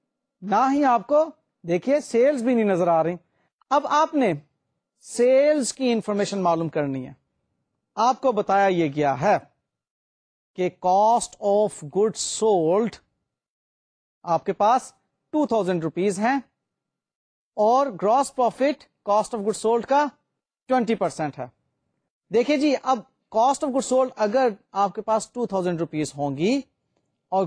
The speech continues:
gross profit اگر ٹوئنٹی پرسینٹ ہوگا، تو بتائیے، ٹوئنٹی پرسینٹ cost of goods sold کا اگر لیں تو کیا آتا ہے؟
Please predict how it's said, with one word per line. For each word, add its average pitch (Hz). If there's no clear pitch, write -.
gross 190
profit 180
اگر 185
ٹوئنٹی 202
پرسینٹ 185
ہوگا، 151
تو 165
بتائیے، 175
ٹوئنٹی 180
پرسینٹ 220
cost 165
of 185
goods 196
sold 240
کا 185
اگر 185
لیں 208
تو 220
کیا 196
آتا 247
ہے؟ 294